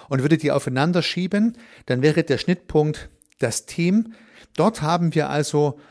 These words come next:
einen Schnittpunkt und Elemente der familiären Beziehungen und auch Elemente aus der Arbeitsorganisation, dort, wo es um die Zielorientierung geht. Ein Team ist also eine sehr komplexe Struktur,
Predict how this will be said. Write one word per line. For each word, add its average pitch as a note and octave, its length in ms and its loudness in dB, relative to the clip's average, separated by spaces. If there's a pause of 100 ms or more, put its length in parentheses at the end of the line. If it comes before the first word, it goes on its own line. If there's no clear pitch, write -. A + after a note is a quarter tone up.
(120)
einen C#3+ 240 2
Schnittpunkt G3+ 600 2
und C#3 180 -8
Elemente D#3+ 680 0 (220)
der A#2+ 100 2
familiären D#3+ 720 -2
Beziehungen E3 640 -2 (220)
und G3+ 280 4 (320)
auch E3 360 0
Elemente C#3 640 -2
aus C#3 180 0
der A2+ 140 -4
Arbeitsorganisation, D3 1080 -2
dort, B2 220 -4
wo B2+ 100 -2
es A#2+ 100 -6
um B2+ 100 -8
die - 120 -10
Zielorientierung A#2 920 -2
geht. - 260 -16 (680)
Ein C3+ 180 -2
Team G#3+ 220 6
ist F3 160 4
also D#3 200 2
eine C3+ 320 -4
sehr F3+ 280 0
komplexe F3 600 -4
Struktur, - 720 -4